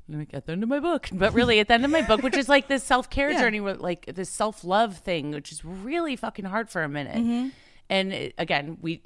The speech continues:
Speaker 1: you, you have to practice it every day. But it was thinking about all the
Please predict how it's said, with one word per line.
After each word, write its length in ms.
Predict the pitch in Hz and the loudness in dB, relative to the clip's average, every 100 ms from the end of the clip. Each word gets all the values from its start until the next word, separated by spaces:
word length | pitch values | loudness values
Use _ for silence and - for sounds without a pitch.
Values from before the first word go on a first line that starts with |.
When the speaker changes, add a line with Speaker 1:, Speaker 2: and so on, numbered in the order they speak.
| 165 | -12
Speaker 1:
you, 140 | 185 165 | -10 -12
you 100 | - 160 | -10 -10
have 80 | |
to 60 | - | -8
practice 360 | - 147 - 175 | -6 -6 -8 -8
it 60 | |
every 160 | 160 160 | -6 -4
day. 240 | 202 185 - - - | -2 -2 -4 -20 -12
But 100 | - | -6
it 80 | 180 | -4
was 160 | 190 - | -4 -6
thinking 340 | 240 233 262 | -6 -6 -2
about 180 | 262 247 | 2 4
all 120 | 220 | 4
the 320 | 190 185 160 | 2 0 -2